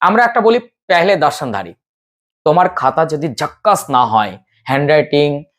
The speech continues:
পরিচ্ছন্নতা, গোটা গোটা লেখা, খাতায় স্পষ্ট পড়া যাচ্ছে না,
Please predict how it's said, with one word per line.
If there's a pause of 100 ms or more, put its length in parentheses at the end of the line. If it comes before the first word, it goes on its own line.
(120)
পরিচ্ছন্নতা,
গোটা
গোটা
লেখা, (840)
খাতায়
স্পষ্ট
পড়া
যাচ্ছে
না,